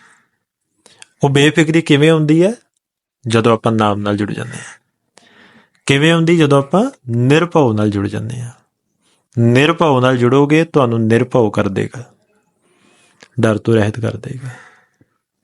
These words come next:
ਕਿਉਂਕਿ ਤੁਸੀਂ ਉਹਦੇ ਨਾਲ ਜੁੜ ਗਏ। "ਨਾਨਕ ਕਾਮਣ ਸਦਾ ਸੁਹਾਗਣ, ਨਾ ਫਿਰ ਮਰੇ ਨਾ ਜਾਏ।"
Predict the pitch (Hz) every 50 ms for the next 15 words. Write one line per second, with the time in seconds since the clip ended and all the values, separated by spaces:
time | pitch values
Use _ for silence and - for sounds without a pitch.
0 | _ - - - - - - - - - _ _ _ _ _ _ _ _ _ _
1 | _ _ _ _ - 131 127 127 170 151 160 143 - 156 139 127 131 143 147 147
2 | 143 139 131 123 117 110 110 110 117 139 165 202 233 226 - - 110 113 113 117
3 | 120 117 117 120 123 127 127 143 127 - 127 113 113 113 113 120 120 120 - -
4 | - 110 113 117 123 117 - - 127 113 120 120 104 98 101 117 135 151 147 135
5 | 117 113 113 113 113 110 - 127 120 123 117 110 107 104 104 123 156 196 202 -
6 | _ _ - 110 104 104 104 101 101 107 107 - 131